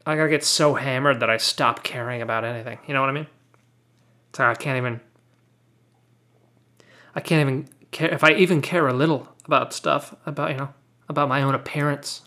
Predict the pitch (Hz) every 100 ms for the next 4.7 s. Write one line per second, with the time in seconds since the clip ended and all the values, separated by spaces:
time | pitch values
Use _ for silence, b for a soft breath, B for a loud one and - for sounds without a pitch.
0 | - 131 131 131 - B B B B B
1 | B B B - - 143 139 135 - 139
2 | 135 156 - 156 - - - 156 156 b
3 | b b 160 139 - _ - 143 135 135
4 | 131 127 120 143 147 135